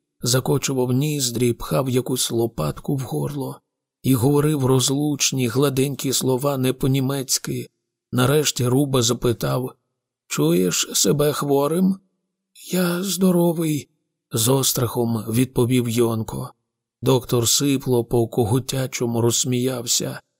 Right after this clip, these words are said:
"Усі пожильці цього пекла готові назватися хворими, аби хоч день-другий полежати в тиші на чистому простирадлі.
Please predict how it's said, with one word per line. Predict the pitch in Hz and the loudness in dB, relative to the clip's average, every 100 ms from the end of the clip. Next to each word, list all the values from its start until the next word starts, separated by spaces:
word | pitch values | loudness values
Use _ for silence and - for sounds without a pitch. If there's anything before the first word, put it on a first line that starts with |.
| _ _ _ | _ _ _
"Усі | 143 139 - 170 | 0 2 2 0
пожильці | 135 143 131 139 127 - 143 131 | 0 0 2 0 0 -2 0 0
цього | - 151 117 131 | 2 2 2 -2
пекла | - 151 139 139 131 123 - _ _ | 0 -2 0 0 0 0 -4 _ _
готові | - 120 139 139 139 135 | -2 2 2 2 0 0
назватися | 135 131 127 139 135 139 139 | 0 0 0 0 0 -2 0
хворими, | 123 143 156 147 131 120 120 107 - _ _ | -2 0 4 4 4 2 0 -2 -8 _ _
аби | 139 135 139 | -2 2 2
хоч | 117 143 127 - | 0 -2 0 -2
день-другий | 123 156 151 135 147 156 123 147 | 2 2 2 0 2 2 2 0
полежати | 135 147 151 151 135 143 156 | 2 2 4 2 2 0 0
в | 139 | -2
тиші | - 156 139 - 143 | 0 0 2 0 -2
на | 131 131 | 0 0
чистому | - 160 139 156 151 135 | 0 0 0 0 2 0
простирадлі. | 165 151 - 151 135 120 120 120 110 | 2 2 2 2 4 2 4 2 2